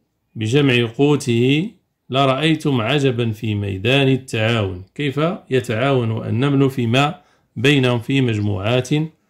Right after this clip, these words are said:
لجمع القوت.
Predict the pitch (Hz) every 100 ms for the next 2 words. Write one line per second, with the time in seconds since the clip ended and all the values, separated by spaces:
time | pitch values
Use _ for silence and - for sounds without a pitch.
0 | _ _ _ _ _ _ _ _ _ _
1 | _ _ _ _ - 117 113 151 135 147
2 | 160 - 170 147 - 117 98 90 -